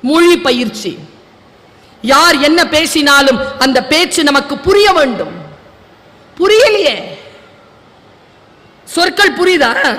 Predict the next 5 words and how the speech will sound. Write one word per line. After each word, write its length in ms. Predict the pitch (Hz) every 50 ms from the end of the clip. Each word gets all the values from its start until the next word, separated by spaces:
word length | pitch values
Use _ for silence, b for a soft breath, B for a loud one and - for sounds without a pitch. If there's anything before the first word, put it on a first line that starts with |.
| 185 165
உங்களுக்கு 360 | 214 254 269 285 285 - 285
புரியுதா? 480 | 233 311 349 359 330 262 240 240 269 285
இன்றைய 320 | 262 262 254 262 262 269
இளைஞர்களுக்கு 680 | 285 320 330 311 277 247 254 240 214 233 208 233 285
புரியுதா? 420 | 285 269 214 202 196 214 208 190